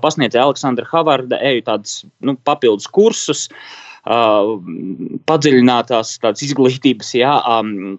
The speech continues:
likumiskajā līderībā, kur mēs runājam par misiju. Varbūt ne-, nākamajā reizē es pastāstīšu raidījumā par misiju, un tas arī ir ļoti svarīgs. Un mēs runājam par to, ka visas detaļas tavā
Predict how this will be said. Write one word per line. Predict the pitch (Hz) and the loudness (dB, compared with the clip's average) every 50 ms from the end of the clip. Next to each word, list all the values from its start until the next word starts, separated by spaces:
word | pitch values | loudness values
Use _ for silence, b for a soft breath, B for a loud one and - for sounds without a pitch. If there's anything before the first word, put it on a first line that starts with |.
| - - _ _ _ - | -14 -20 _ _ _ -2
likumiskajā | 147 - 127 120 - - 117 113 | 0 2 2 0 2 2 2 4
līderībā, | 123 143 156 143 139 120 113 107 120 107 - | 4 4 4 4 2 2 2 2 0 0 0
kur | 139 123 | 0 0
mēs | 123 120 - | 0 0 0
runājam | 160 156 123 110 - | 0 0 0 0 2
par | 120 127 151 | 4 4 4
misiju. | 190 196 - - - 107 82 67 50 - _ _ _ _ _ _ - | 4 4 2 2 2 2 2 2 -2 -6 _ _ _ _ _ _ -4
Varbūt | 92 107 107 104 104 - - | -2 -2 0 0 -2 -2 0
ne-, | - | 0
nākamajā | 123 127 120 117 110 107 107 123 | 0 0 2 0 0 2 2 2
reizē | 127 123 117 | 2 2 2
es | 95 - | 0 0
pastāstīšu | - 117 123 - 101 92 92 - 107 95 - - | 0 -2 -2 -2 -2 -4 -4 -4 -6 -8 -6 -6
raidījumā | 110 117 117 101 92 98 92 - | -4 -4 -2 -2 -2 -2 -4 -4
par | 104 101 | -6 -4
misiju, | 113 135 147 - - - 85 80 73 82 | -4 -4 -2 -2 -2 -4 -4 -6 -6 -6
un | 87 - | -4 -4
tas | 107 - - 160 | -2 0 0 2
arī | 170 165 123 | 4 4 4
ir | 117 117 | 6 4
ļoti | 107 - - | 4 2 2
svarīgs. | - 131 131 120 101 92 90 - - B B B B B B | 0 0 0 2 0 0 -2 -4 -8 B B B B B B
Un | - 110 | -4 -2
mēs | 110 - 160 | -2 0 0
runājam | 160 139 117 - | 2 2 2 2
par | - - - - | 0 -2 0 2
to, | 151 165 170 - | 2 2 4 2
ka | 123 104 b b b b b - 110 135 | 0 -2 b b b b b -6 -2 0
visas | 190 - - - - 175 127 123 123 170 | 0 0 0 0 0 0 0 0 2 2
detaļas | 185 233 - - - 175 143 127 - - | 2 2 2 2 0 0 0 0 -2 -4
tavā | 185 190 185 143 | -4 -2 0 -2